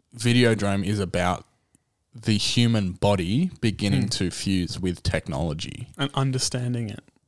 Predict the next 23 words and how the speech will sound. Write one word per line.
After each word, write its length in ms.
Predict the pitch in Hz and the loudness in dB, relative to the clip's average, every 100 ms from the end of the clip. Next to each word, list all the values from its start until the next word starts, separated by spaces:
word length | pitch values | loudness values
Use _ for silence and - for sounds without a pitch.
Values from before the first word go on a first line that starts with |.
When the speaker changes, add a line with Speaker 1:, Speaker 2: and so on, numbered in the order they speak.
| _ 98 | _ -2
Speaker 1:
Yeah, 200 | 92 - | 0 0
and 120 | 104 | 0
interrogating 580 | 101 - 101 98 87 90 | 0 2 2 2 0 0
what 140 | 92 127 | -2 0
that 180 | - | -2
Speaker 2:
Yeah. 40 | 92 | -2
Speaker 1:
means. 500 | 87 60 60 - - | -4 -6 -10 -10 -4
Speaker 2:
Yeah. 220 | 135 127 - _ | -2 -2 -6 _
Speaker 1:
And 160 | - 92 | -4 -2
that's 140 | 85 | -2
what 120 | 95 90 | -2 0
that, 200 | 87 - _ _ _ _ | -2 -4 _ _ _ _
that 180 | - 85 | -4 0
statement, 340 | - 90 76 67 | 0 0 0 -2
"Long 220 | 85 85 | -4 -2
live 160 | 87 | -4
the 60 | - | -2
new 160 | 87 80 | -2 -2
flesh," 360 | - 80 - | -2 -2 -2
is 120 | 87 | -2
almost 320 | 92 78 - - | -2 -4 -4 -4
this 160 | 90 | -4
ironic 600 | - 90 92 82 - - | -4 -2 -2 -4 -8 -14